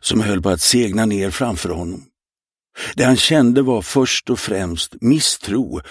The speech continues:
för mannen hade kommit emot honom och kniven hade glidit så oväntat lätt in i hans kropp.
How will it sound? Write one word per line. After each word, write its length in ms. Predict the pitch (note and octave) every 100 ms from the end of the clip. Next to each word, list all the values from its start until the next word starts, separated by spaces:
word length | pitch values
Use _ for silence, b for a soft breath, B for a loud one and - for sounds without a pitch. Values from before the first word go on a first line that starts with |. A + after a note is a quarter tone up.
| B B B
för 180 | B2+ C3
mannen 480 | C3+ C3 C#3+ C3+
hade 200 | A2+ A2
kommit 300 | G2 B2 A#2
emot 380 | C#3 A#2 A2+ G#2
honom 340 | A#2+ A2+ A2 A2 B B B
och 120 | - -
kniven 560 | B2+ B2 C#3 C3 C3
hade 180 | G#2+ A2
glidit 480 | G#2+ C#3 B2 G2 F#2
så 200 | G#2 -
oväntat 720 | E3+ C#3 F2 G2+ G2+ G2 G#2 F2+
lätt 460 | G#2+ A2+ - -
in 260 | - A2 G2
i 40 |
hans 260 | F2+ F#2 -
kropp. 240 | - G2+